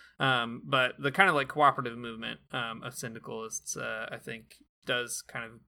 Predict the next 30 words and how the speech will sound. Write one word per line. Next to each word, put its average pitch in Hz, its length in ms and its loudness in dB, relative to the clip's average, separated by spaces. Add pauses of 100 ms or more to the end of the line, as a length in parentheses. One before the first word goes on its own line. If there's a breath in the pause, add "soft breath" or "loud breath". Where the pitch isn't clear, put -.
(140)
come 117 340 -8
in 117 100 -10
the 113 60 -14
crosshairs, 117 880 -2
uh, 127 420 -4 (300)
for 123 160 -8
Marx 120 300 -8
here. - 220 -8
So, 127 440 2 (420 loud breath)
uh, 135 260 8
Marx 170 480 4
writes 135 380 -2
in 131 100 -4
response 120 600 -8 (100)
this, - 380 -2 (540 soft breath)
that 151 140 6
the 151 80 4
workers' 208 360 8
desire 151 420 6
to 147 140 -2
establish 170 500 4
the 202 100 -2
conditions 131 540 -4
for - 140 -2
cooperative 120 500 -2
production 127 420 -4
on 123 140 -6
a 113 60 -12
social 190 400 0
scale, 117 500 -4